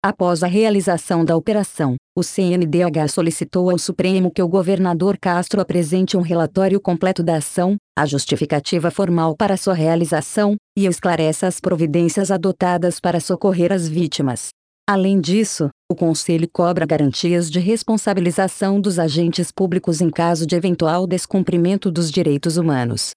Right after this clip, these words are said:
Moraes foi escolhido para tomar decisões urgentes no processo diante da ausência de um relator fixo. A ação era comandada pelo ex-ministro Luiz Roberto Barroso,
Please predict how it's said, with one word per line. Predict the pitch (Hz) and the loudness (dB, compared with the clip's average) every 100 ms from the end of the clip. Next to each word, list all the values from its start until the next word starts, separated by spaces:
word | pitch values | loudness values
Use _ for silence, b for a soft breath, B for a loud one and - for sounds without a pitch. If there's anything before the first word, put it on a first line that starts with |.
| _ _ _ | _ _ _
Moraes | 190 185 165 165 165 | 0 2 2 2 0
foi | 240 | -2
escolhido | 240 - 202 175 202 180 | -2 0 0 2 0 0
para | 185 180 | 0 0
tomar | 190 170 170 180 | 2 2 2 2
decisões | 175 175 185 165 190 175 | 0 0 0 0 0 0
urgentes | 180 180 233 147 | 0 2 0 0
no | 143 190 | 0 0
processo | - 160 - 175 175 | 0 0 0 -2 0
diante | 180 202 175 175 - | 0 2 2 0 -2
da | 175 | 0
ausência | 185 165 151 139 131 208 | 0 0 0 0 0 -2
de | 185 | 0
um | |
relator | 185 170 156 156 143 | 2 2 0 0 -2
fixo. | - 175 - - 131 123 _ _ - | 0 -2 -4 -8 -8 -8 _ _ -2
A | 180 | 0
ação | 170 - 208 | 0 0 0
era | 190 202 | 0 0
comandada | - 226 214 165 165 160 | 0 2 2 2 0 0
pelo | 156 180 | 0 0
ex-ministro | 190 180 190 180 185 - 233 | 0 2 2 2 0 0 0
Luiz | 233 214 233 | 2 2 0
Roberto | 202 185 170 170 - | 0 0 0 -2 -2
Barroso, | 175 170 160 170 156 | -2 0 2 0 0